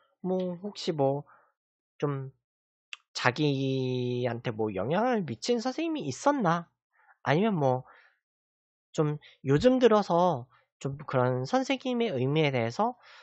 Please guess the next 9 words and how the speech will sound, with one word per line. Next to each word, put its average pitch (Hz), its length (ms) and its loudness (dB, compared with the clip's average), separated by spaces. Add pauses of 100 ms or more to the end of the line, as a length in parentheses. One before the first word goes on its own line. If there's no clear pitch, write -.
(160)
좀 135 320 -4 (360)
다시 143 400 0
세-, - 280 -10
생각을 220 520 -2 (1000)
해봐-, 311 500 6 (180)
해볼 311 220 0
만한 254 340 2
인물도 202 1000 2
있었겠죠? 254 760 -2